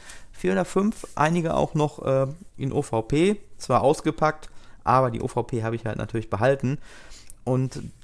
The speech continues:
die würde ich für einen guten Preis mitnehmen, auch wenn die O V P leider fehlt, beziehungsweise das hintere Set da hinten. Das vordere habe ich schon, das ist dieses Zauberer-Duell mit Gandalf und Saruman. Allerdings wollte die Dame dafür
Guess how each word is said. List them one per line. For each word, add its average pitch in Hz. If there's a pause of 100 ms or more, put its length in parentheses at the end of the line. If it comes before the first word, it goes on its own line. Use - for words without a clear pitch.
die 180
würde 247
ich 208
für -
einen 180
guten 196
Preis 175
mitnehmen, 147
auch 143
wenn 151
die 139
O 143
V 139
P 135
leider 120
fehlt, 160 (240)
beziehungsweise 127
das 110
hintere 139
Set 113
da 104
hinten. 127 (280)
Das -
vordere 123
habe 117
ich 156
schon, 180
das 143
ist -
dieses 107
Zauberer-Duell 113
mit 107
Gandalf 107
und 101
Saruman. 104 (600)
Allerdings 139
wollte 117
die 104
Dame 101
dafür 101